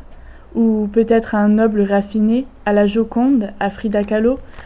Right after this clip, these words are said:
ou à Vincent Van Gogh ? On peut désormais le déterminer en se prenant en photo et trouver son sosie ou pas dans des dizaines de milliers de peintures référencées par le géant du net américain, fondé en mille neuf cent quatre-vingt-dix-huit par Larry Page et Sergey Brin dans la fameuse Silicon Valley.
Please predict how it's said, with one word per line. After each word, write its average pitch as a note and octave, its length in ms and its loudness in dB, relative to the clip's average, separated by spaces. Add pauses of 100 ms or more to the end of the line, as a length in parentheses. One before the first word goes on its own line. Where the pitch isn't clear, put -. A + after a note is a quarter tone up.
(280)
ou G#3+ 100 0
à F#3+ 160 2
Vincent G3+ 400 -2
Van G#3 160 0
Gogh ? G#3+ 380 0 (920)
On G#3 40 -2
peut A3 140 2
désormais B3 500 4
le G#3 100 0
déterminer A3 680 2
en A#3+ 60 0
se G3+ 140 -4
prenant A3+ 500 -2
en G3 80 -4
photo G#3+ 520 -6 (120)
et G3+ 80 -2
trouver A3 380 -2
son G3+ 160 -2
sosie G3+ 420 -2
ou A3+ 60 0
pas A#3 300 -4 (340)
dans G3 80 0
des F#3+ 100 -4
dizaines A3 420 2
de G#3 80 4
milliers G#3 460 4
de G3 200 -4
peintures G3+ 420 -2
référencées G#3 540 -2
par A3 140 -2
le G3 120 0
géant G3 240 -2
du G3+ 120 -2
net G#3 200 0
américain, F#3+ 560 -4 (340)
fondé G#3+ 320 4
en A3 80 2
mille A3 140 2
neuf G#3+ 160 0
cent A#3+ 120 -2
quatre-vingt-dix-huit G3+ 640 -4
par F#3+ 180 -2
Larry G3+ 220 0
Page G#3+ 400 -4
et G3+ 100 -4
Sergey G3+ 420 -4
Brin F#3+ 240 -2
dans A3 160 0
la F3 100 -4
fameuse F#3+ 320 -4
Silicon G3+ 540 -4
Valley. F3+ 300 -4